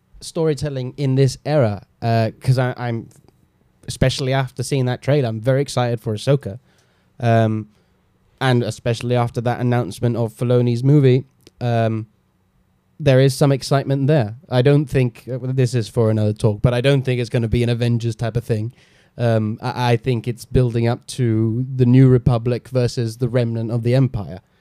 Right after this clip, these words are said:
I, th-, I believe Filoni even said as much, something like that. Um, so it's that era that really intrigue, intrigues me.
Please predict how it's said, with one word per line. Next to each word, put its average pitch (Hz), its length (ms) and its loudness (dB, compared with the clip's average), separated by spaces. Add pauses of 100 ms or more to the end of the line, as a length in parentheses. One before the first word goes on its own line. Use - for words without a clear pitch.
(140)
I, 113 120 -6
th-, - 160 -8
I 123 40 -4
believe 117 360 -2
Filoni 117 440 0
even 113 220 -2
said 117 200 -2
as 107 140 -4
much, - 440 -12
something 107 360 -6
like 90 100 -12
that. 107 220 -12 (500)
Um, 117 300 -2
so 139 160 2
it's 135 140 0
that 160 280 0
era 156 380 2
that 123 140 -4
really 131 340 -2
intrigue, 131 400 -4 (100)
intrigues 120 480 -2
me. 107 220 -4